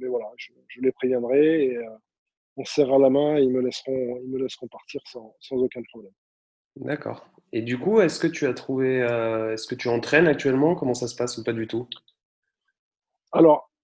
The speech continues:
Speaker 1: moi, ce, donc, ce que je fais à côté, euh, comme tu disais tout à l'heure, je, je suis entraîneur adjoint en charge des gardiens de but de l'équipe de France des moins de vingt et un ans. Voilà, donc là, forcément, la saison a été un peu biaisée parce que là, actuellement, je devrais être en, en stage prépa,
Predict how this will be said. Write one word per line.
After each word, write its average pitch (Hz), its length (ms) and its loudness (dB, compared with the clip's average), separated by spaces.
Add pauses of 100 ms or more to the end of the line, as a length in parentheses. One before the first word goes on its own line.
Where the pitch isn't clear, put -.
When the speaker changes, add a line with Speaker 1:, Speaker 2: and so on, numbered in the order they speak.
(120)
Speaker 1:
moi, 175 160 6
ce, 175 160 -8
donc, 170 200 4
ce - 60 -10
que 190 100 4
je 165 80 2
fais 196 120 2
à 180 80 4
côté, 190 420 4
euh, 131 380 -6
comme 143 160 -4
tu 156 120 -14
disais 147 200 4
tout 156 180 -2
à 165 80 6
l'heure, 151 380 4
je, 123 640 -4
je - 180 -12
suis 143 160 0
entraîneur 160 380 2
adjoint 165 260 4
en 151 60 0
charge 151 260 0
des 143 120 2
gardiens 143 280 2
de 139 80 0
but 151 180 -4 (280)
de 131 80 0
l'équipe 135 260 -2
de 143 80 2
France 139 260 -4
des 131 80 2
moins 135 140 0
de 135 60 0
vingt 127 180 -2
et 135 60 0
un 131 120 0
ans. 185 160 -2 (960)
Voilà, 147 280 4
donc 127 220 0
là, 120 220 0
forcément, 147 380 2
la 165 100 6
saison 143 300 0
a 143 60 2
été 139 180 2
un 131 80 0
peu 135 120 0
biaisée 143 340 6
parce - 180 -6
que 123 500 -4
là, 135 120 4
actuellement, 151 500 2
je 131 140 -4
devrais 127 220 0
être - 180 -10
en, 120 320 -10
en 131 100 -12
stage - 360 -6
prépa, 151 360 0